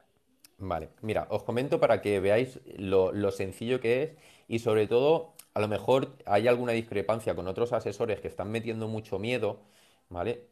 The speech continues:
Para que veáis que no es, no es tan, no es tan difícil. Lo que nos pide Hacienda es que declaremos,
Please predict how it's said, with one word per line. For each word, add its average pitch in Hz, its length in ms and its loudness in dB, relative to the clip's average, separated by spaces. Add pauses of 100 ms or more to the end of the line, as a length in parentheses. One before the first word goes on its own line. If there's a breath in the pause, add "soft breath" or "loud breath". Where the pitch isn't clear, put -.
Para 98 200 6
que 90 120 -4
veáis 95 240 2
que 117 100 -6
no 95 160 -4
es, 85 100 -12 (120)
no 98 140 -6
es 98 80 -12
tan, 82 240 -6 (520)
no 113 160 -4
es 117 80 -10
tan 107 160 -2
difícil. 82 460 -12 (380 loud breath)
Lo 123 140 2
que 135 80 0
nos 135 140 -2
pide 170 220 0
Hacienda 80 720 -6
es 90 360 -4 (560 soft breath)
que 120 120 2
declaremos, 117 800 2